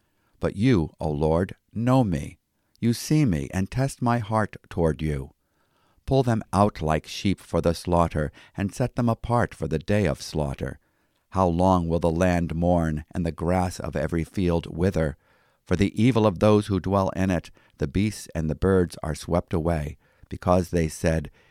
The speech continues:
'He will not see our latter end.'" The Lord answers Jeremiah, If you have raced with men on foot, and they have wearied you, how will you compete with horses?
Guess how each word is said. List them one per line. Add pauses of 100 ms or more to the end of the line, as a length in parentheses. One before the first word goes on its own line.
(140)
'He
will
not
see
our
latter
end.'" (1400)
The
Lord
answers
Jeremiah, (920)
If
you
have
raced
with
men
on
foot, (360)
and
they
have
wearied
you, (440)
how
will
you
compete
with
horses?